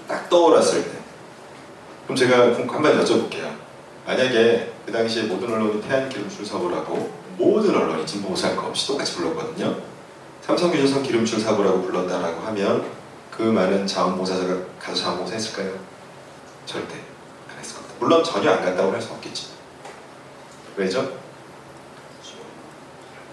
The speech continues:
어떤 언어가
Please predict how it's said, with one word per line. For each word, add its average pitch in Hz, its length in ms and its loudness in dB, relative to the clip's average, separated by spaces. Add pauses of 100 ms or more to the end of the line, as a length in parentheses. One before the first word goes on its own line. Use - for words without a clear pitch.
(320)
어떤 - 720 2
언어가 110 1160 4